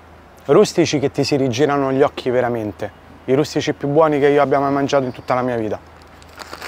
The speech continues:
Panzerotto e dolci buoni. Quanto gli do a quello di prima? Nove?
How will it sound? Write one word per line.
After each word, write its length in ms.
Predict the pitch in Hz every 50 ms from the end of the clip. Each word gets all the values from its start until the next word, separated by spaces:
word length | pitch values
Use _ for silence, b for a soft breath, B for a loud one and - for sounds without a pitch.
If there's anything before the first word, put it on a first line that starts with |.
| - - - - - - - - - - - - - - - - - - - - - - - - - - - - - - - - - - - - - - - - - - -
Panzerotto 520 | - 165 165 - - 180 180 175 - -
e 20 | 151
dolci 340 | 143 156 160 147 - - -
buoni. 420 | 180 180 214 208 175 113 104 95 - - - - - - - - - - - - - - - - - - - - - - - - - - - - - - - - - - - - - - - - - - - - - - - - - - - - - - - - - - - - - - -
Quanto 220 | 233 233 - 185
gli 40 | 165
do 140 | 131 117 107
a 60 | 98 -
quello 180 | - 110 110
di 60 | 110 104
prima? 240 | 98 98 95 104
Nove? 320 | 143 180 165 131 110 101